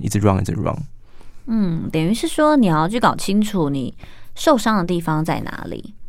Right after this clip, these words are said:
Speaker 1: 嗯，还有为什么受伤。
Speaker 2: 嗯，嗯。
Speaker 1: 对，我们都很不讨-，不喜欢讲为什么，因为每次讲都总是要把过去经验再想一次嘛，这是很讨厌的事啊。不过不想就很难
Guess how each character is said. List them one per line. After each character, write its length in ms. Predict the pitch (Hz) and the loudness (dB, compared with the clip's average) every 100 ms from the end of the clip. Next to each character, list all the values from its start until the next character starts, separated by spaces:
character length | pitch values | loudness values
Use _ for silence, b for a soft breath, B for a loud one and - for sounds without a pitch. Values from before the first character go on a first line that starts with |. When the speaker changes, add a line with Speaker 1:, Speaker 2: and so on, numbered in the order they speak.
| - | 6
Speaker 1:
嗯， 180 | 131 104 | 6 6
还 100 | 135 | 6
有 80 | 113 | 6
为 100 | 120 | 6
什 140 | - | 4
么 80 | - | -2
受 160 | 104 110 | -2 -4
伤。 240 | - - - - - - | -4 -8 -8 -16 -12 -2
Speaker 2:
嗯， 460 | 208 190 160 139 - | 0 2 0 -2 -4
嗯。 220 | 139 135 - - - B B | -4 -4 -8 -10 -10 B B
Speaker 1:
对， 160 | - 117 B B B | 0 0 B B B
我 60 | 131 | 4
们 120 | 135 | 6
都 120 | 190 | 8
很 160 | 202 104 | 8 4
不 140 | - 151 | 0 0
讨-， 220 | - 101 - | 2 0 0
不 60 | 170 | 2
喜 140 | 117 | 6
欢 140 | 120 | 4
讲 200 | 123 92 101 | 4 2 6
为 140 | 113 | 4
什 260 | 90 - - | 4 -2 -4
么， 100 | 120 | 0
因 80 | 131 | 4
为 60 | 143 | 6
每 120 | 104 | 6
次 100 | 113 | 4
讲 200 | - 95 | 2 2
都 80 | 101 | 2
总 180 | 104 101 | 2 6
是 100 | 127 | 6
要 100 | 120 | 6
把 240 | - 92 | 4 2
过 160 | 104 113 | 4 6
去 140 | 120 | 6
经 120 | 110 | 6
验 100 | 110 | 6
再 80 | 107 | 6
想 240 | 107 - 107 | 4 2 -2
一 60 | |
次 240 | 104 - 104 | -2 2 2
嘛， 260 | - - 110 | 2 2 4
这 120 | 151 | 4
是 160 | 147 135 | 6 6
很 120 | 113 | 6
讨 180 | - - | 2 2
厌 140 | 117 | 4
的 140 | 104 101 | 4 2
事 280 | - 113 | 2 2
啊。 200 | - - - B B B B B B | 2 -4 -6 B B B B B B
不 80 | - | 4
过 80 | 160 | 6
不 140 | 170 | 6
想 220 | 190 110 95 | 6 6 4
就 100 | 123 | 4
很 200 | 104 95 | 4 4
难 220 | 90 | 2